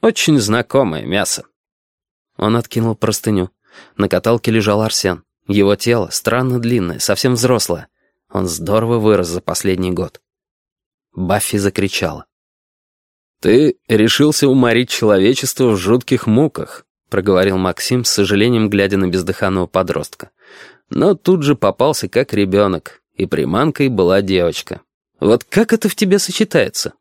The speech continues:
Ты же отморозок, цифровой. Ты чуть их всех не убил. И всё бросил ради какой-то чиксы». В этот момент Баффи, кое-как отстегнув ремни, отвязавшись от стойки с шубой,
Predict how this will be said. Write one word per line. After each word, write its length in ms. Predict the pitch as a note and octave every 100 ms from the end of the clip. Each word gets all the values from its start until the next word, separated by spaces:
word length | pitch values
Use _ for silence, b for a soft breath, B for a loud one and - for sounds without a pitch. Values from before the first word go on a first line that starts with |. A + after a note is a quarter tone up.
| _ -
Ты 140 | C3
же 140 | C3+
отморозок, 680 | E3+ F3 F#3 G3 E3 E2+ -
цифровой. 600 | - C#3+ F3 F3+ F3+ - _ _
Ты 120 | - C3+
чуть 260 | F3+ F3+
их 100 | G3
всех 420 | - - D3+ F3
не 140 | G3+ G#3
убил. 420 | G#3+ F#3+ D3 - _ _ _ _
И 120 | G#2+ G2+
всё 320 | - D3 E3
бросил 540 | A#2+ A2+ D3 - A2
ради 260 | A#2 C3 A#2+
какой-то 600 | - G#2 - G3+ - C3+
чиксы». 640 | - - A#2+ - - - _ _ _ _ _ _ _ _ _ _ _
В 140 | F#2 G#2
этот 240 | A2 A2
момент 360 | A#2 A#2 B2+ G2+
Баффи, 400 | F#2+ A#2+ - - B B B
кое-как 380 | - B2+ D3 C#3
отстегнув 520 | - - A#2+ B2 B2
ремни, 420 | G#2+ G#2 A#2 C3 -
отвязавшись 580 | A#2 A2+ A2 C3 A2 A2+
от 100 | A2+
стойки 360 | - C#3 -
с 40 | F#2+
шубой, 420 | - D3+ C3